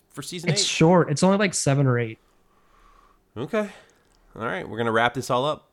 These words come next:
Speaker 1: somehow, I guess. I mean, we know a little bit of what happens just based on the episode that we had Rebecca Arthur on our show.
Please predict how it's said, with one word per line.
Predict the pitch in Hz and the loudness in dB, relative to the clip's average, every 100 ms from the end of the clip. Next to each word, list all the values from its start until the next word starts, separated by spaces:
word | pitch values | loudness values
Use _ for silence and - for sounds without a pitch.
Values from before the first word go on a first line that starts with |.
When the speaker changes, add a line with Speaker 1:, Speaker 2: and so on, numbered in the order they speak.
| _ | _
Speaker 1:
somehow, | - 113 147 101 80 82 | -4 -2 -2 -2 -4 -6
I | 92 | -10
guess. | 85 85 - - _ - | -8 -8 -10 -20 _ -8
I | |
mean, | 117 117 110 120 135 | -4 -4 -6 -8 -2
we | 156 | 2
know | 170 160 | 6 6
a | |
little | 120 107 120 160 | 4 2 2 2
bit | 135 113 | 2 0
of | 95 | 0
what | 95 90 | 0 0
happens | 90 98 92 92 | 0 -2 -8 -8
just | 98 | -10
based | - 101 - | -6 -6 -4
on | 101 92 | -6 -4
the | 92 98 | -4 -6
episode | 98 - 90 90 | -6 -8 -8 -6
that | 85 | -10
we | 82 87 | -10 -8
had | 87 85 82 | -6 -4 -6
Rebecca | 87 87 90 85 | -8 -6 -6 -4
Arthur | 85 82 87 | -6 -6 -8
on | 82 | -8
our | 78 | -10
show. | - 110 92 82 | -10 -6 -4 -6